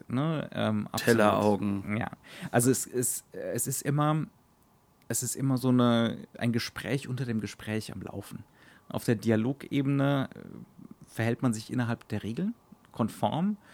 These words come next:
Speaker 1: und unter dem Gespräch körperlich in der Mimik läuft ein völlig anderes,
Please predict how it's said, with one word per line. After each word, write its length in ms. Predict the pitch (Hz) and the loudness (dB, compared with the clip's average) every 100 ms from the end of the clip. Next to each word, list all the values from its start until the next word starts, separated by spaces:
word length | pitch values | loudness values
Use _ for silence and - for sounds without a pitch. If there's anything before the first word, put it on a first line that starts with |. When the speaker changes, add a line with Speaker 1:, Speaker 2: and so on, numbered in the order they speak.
| - - - | -20 -6 0
Speaker 1:
und 220 | 120 - | 2 4
unter 220 | 156 180 | 2 2
dem 160 | 156 151 | 0 0
Gespräch 640 | 143 - 117 117 117 - | -4 -4 2 2 0 -6
körperlich 580 | - 117 117 113 110 - | -2 -2 0 0 0 -2
in 120 | 107 | -4
der 100 | 104 | -2
Mimik 500 | 101 113 107 101 - - | 0 0 0 -2 -8 -6
läuft 320 | 107 110 - | -4 -4 -8
ein 20 | |
völlig 320 | - 110 98 | -4 -2 -4
anderes, 540 | 92 87 - - - | -8 -10 -12 -18 -18